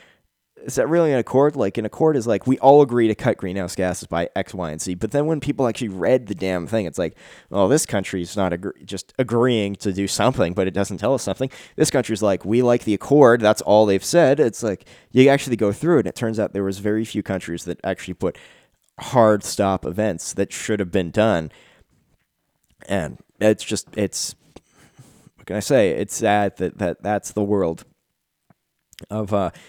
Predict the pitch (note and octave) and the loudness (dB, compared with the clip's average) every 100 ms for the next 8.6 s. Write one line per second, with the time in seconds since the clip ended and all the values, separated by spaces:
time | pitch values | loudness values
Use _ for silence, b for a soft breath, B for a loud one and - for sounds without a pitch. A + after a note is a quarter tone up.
0 | b C#3 D3 D3+ - C#3+ C#3+ D3 C#3+ C3 | b 2 2 0 -6 -2 2 2 2 -2
1 | F2 - _ - A2+ B2+ - F2+ - _ | -4 -16 _ -6 -4 -4 -4 -6 -8 _
2 | F#2+ F2+ - G2+ F#2 - G2 D#2 C#2+ E2 | -4 -4 -2 -2 -2 -6 -8 -8 -8 -8
3 | C#2 - b b b - G3 F3+ - A#2 | -8 -12 b b b -6 0 0 0 -4
4 | - A#2+ - A2 G#2 C#3+ B2+ G#2 - G#2 | 0 -2 -2 -10 -2 0 0 -2 -6 -8
5 | F#2+ G#2+ A#2+ G2 E2+ F#2 _ _ _ _ | -8 -8 -10 -8 -8 -8 _ _ _ _
6 | _ _ _ _ _ _ _ - A2 G#2+ | _ _ _ _ _ _ _ -4 0 0
7 | - C3 G2 D#3 G2+ D#2 C#2+ - F#2+ F2+ | -2 -4 -2 -2 -2 -4 -8 -10 -10 -10
8 | - - - G#2 F2+ | -10 -12 -4 -2 0